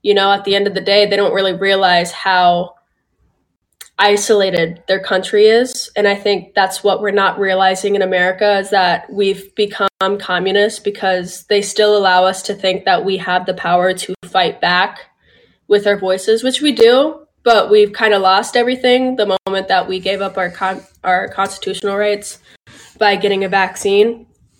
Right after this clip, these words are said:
and wearing masks and being okay with, uh, going into lockdown, which,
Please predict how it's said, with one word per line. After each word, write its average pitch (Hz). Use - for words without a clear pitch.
and 196
wearing 185
masks 196
and 196
being 208
okay 196
with, 185
uh, 180
going 202
into 190
lockdown, 185
which, -